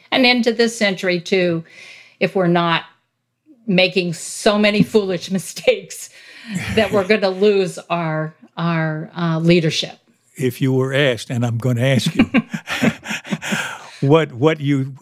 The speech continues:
Speaker 2: how you would summarize the most striking and important thing about the Bush essay that changed things around, what, what would you say it is?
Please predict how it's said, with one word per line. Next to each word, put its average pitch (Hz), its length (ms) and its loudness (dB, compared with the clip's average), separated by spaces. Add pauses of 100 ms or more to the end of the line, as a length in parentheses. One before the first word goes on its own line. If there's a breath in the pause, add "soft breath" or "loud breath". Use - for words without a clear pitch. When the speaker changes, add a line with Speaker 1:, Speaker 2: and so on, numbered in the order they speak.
Speaker 2:
how 135 180 2
you 151 220 2
would 123 220 -2
summarize 120 800 -2 (120)
the - 80 -4
most 120 440 0 (300)
striking 131 580 0
and 101 100 -4
important 110 420 -4
thing 110 200 -2
about 98 280 -8 (880 soft breath)
the 123 80 -4
Bush 113 440 -2
essay 110 640 -2 (920)
that 113 160 -4
changed 127 460 -2
things 110 260 -2
around, 113 360 -2 (140)
what, 165 140 2
what 185 140 -2
would 175 120 -2
you 151 80 0
say 135 240 2
it 120 80 0
is? 95 380 -6